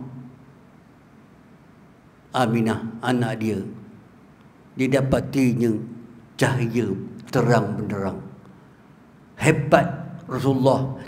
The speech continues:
Kecil lagi sudah tampak bagaimana dia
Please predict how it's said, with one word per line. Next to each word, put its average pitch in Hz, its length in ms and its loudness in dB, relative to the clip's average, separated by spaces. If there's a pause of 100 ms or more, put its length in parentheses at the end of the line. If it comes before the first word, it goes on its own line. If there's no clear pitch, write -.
Kecil - 760 4
lagi 240 400 10
sudah 190 480 8
tampak - 720 10 (480)
bagaimana 135 720 6 (240)
dia 131 240 10